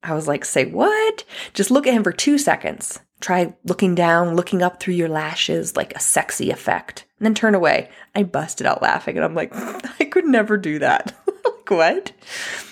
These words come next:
Bad boys like girls who want to give them a run for their money,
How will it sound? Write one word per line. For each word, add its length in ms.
Bad 380
boys 340
like 180
girls 360
who 100
want 320
to 80
give 220
them 160
a 40
run 200
for 100
their 160
money, 340